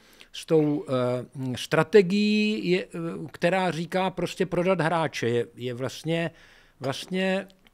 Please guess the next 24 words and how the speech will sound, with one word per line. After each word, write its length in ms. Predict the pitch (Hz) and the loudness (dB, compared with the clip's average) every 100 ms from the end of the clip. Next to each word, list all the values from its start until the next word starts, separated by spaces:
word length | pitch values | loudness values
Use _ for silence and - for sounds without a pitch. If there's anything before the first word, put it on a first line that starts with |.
| _ _ _ - - - | _ _ _ -20 -12 0
pro 140 | 151 | 2
mě 240 | 175 185 180 | 2 2 2
je 80 | |
to 200 | 170 156 | 0 -2
strašně 580 | 127 117 - 175 160 196 | -4 -10 -4 -2 0 -2
těžko 260 | 185 - 185 | -2 -2 -4
pochopitelný, 760 | 196 220 - 190 170 143 127 - | -4 -4 -4 -2 -2 -2 -4 -4
ale 280 | 143 151 - - - _ - | -2 -2 -4 -14 -20 _ -6
jak 200 | 139 - | -6 -6
s 80 | |
tím 220 | - 233 185 | -4 -2 0
žijete, 500 | 208 202 - 113 - | 0 -2 -2 -10 -10
že 140 | 110 139 | -10 -6
vám 220 | 160 156 | -6 -6
najednou 420 | 147 156 156 165 | -4 -4 -4 -6
prodají 380 | 156 147 160 165 | -6 -6 -4 -4
hráče 640 | 135 135 135 - 165 175 - _ - | -4 -4 -6 -8 -8 -8 -12 _ -12
a 60 | 120 | -10
že 120 | 135 | -10
to, 120 | 196 | -12
že 140 | - 147 | -8 -6
vám 200 | 156 156 | -6 -6
to 120 | 151 | -10
třeba 340 | - 160 151 | -10 -6 -6